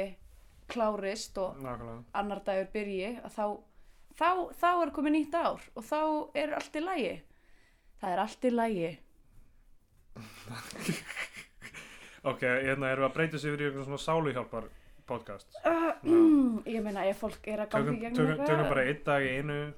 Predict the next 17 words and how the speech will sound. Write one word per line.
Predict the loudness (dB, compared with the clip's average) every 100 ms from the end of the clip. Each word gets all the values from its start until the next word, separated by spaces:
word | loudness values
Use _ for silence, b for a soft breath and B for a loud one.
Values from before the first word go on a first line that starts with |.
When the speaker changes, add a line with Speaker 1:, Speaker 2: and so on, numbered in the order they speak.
| -16
Speaker 2:
og, | -14 -12 -12 -12 -14
hérna | -16 -14 -10 -6
Speaker 1:
Já, | -2
já, | -2 -4
bara | -8 -10 -10
anda | -8 -6 -4
inn, | -4 -2 -2 -2
anda | -2 -4 -4
út. | -4 -6 -8 -6
Ég |
get | -4 0
mælt | -2 -2 -4
með | 0 2 2
æðislegum | 0 0 2 2 2 4 4 4
jógatíma | 2 0 -2 2 2 0 -4 0 2 4
á | 4
netinu | 4 2 2 2